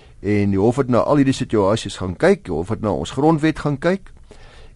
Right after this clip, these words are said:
en, eh, die gelykheidsklausule is daar, en die, vir al die regte van vroue en natuurlik vir al die regte van kinders. En het opgeweeg teenoor hierdie beperkings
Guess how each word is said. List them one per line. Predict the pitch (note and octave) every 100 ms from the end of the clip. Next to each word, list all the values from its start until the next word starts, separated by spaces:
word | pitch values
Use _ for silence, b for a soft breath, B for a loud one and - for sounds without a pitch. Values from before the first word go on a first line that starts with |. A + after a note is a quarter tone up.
| -
en, | G#2+ G#2 G#2 G2+
eh, | F2+ F#2 F2
die | G2+
gelykheidsklausule | - F#2 C3 D3 D3+ - C#3+ C3+ C#3+ C3+
is | A#2+
daar, | C3 C#3+ B2+
en | F#2+
die, | F2
vir | - -
al | - G3 F#3
die | D#3
regte | A#2+ A#2 - A2+
van | A#2 G#2
vroue | - B2+ D3
en | A2 C#3+
natuurlik | C#3 - F#3 F#3 D#3+
vir | - -
al |
die | A#2+
regte | G#2 G#2 - G2+
van | F#2+
kinders. | - A2+ C#2+ - - b b b b b
En | -
het | A2+ -
opgeweeg | F#3 - F3 B2+ B2 -
teenoor | A#2+ G#2+
hierdie | G#2 A2+
beperkings | G#2+ - C3 B2+ B2 A2+ G2+